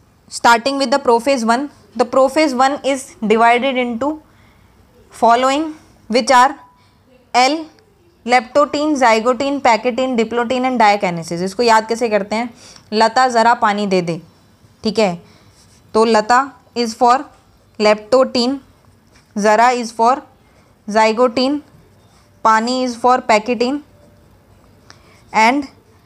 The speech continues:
दे दे diplotin and diakinesis,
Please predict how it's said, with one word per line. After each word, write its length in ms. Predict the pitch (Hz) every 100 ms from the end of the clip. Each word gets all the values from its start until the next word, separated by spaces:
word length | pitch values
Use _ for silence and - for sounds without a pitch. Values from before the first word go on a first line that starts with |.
| _ _ -
दे 200 | 208 220
दे 180 | 214 277 311 - _ _ _ _ _ _ -
diplotin 800 | 185 214 214 254 247 262 277 302 - _ _ _ _ _ _ -
and 280 | 220 269 277 - _ -
diakinesis, 840 | 196 202 220 220 175 165 151 160